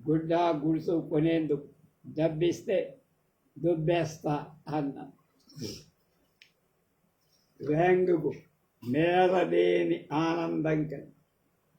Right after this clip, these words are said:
పైకి మాత్రం ఎంతో తాపత్రయపడుతున్నట్లు నటించి, "అయ్యో నాయన,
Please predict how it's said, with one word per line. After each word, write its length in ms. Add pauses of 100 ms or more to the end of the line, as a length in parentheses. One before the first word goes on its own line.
(260)
పైకి 380
మాత్రం 480
ఎంతో 680
తాపత్రయపడుతున్నట్లు 2250 (500)
నటించి, 760 (340)
"అయ్యో 320
నాయన, 560